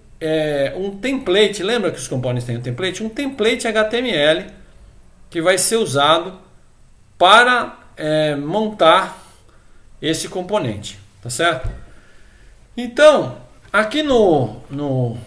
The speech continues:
Angular, eu fiz o seguinte, eu, é, montei um H T M Lzinho assim, ó, H dois, H dois quer dizer que você vai fazer um,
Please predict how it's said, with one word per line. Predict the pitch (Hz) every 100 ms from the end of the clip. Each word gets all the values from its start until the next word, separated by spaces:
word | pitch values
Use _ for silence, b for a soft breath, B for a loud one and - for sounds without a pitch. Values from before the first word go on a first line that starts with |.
| B -
Angular, | 147 226 147 113 98 95
eu | 165
fiz | 170 196 202
o |
seguinte, | 208 254 196 139 127 -
eu, | 156 208 233 - - - _ - - - -
é, | 147 151 147
montei | 143 208 262 247 277
um | 269
H | 247 240
T | 247
M | 240 220
Lzinho | 214 196 160 175
assim, | 156 - 107
ó, | 98 98
H | 123 135 151
dois, | 113 143 196 208 -
H | 131 139
dois | 139 165
quer | - 143
dizer | 139
que | 139
você | 143
vai | 131 131
fazer | 139 120 123 117 120 B B B
um, | -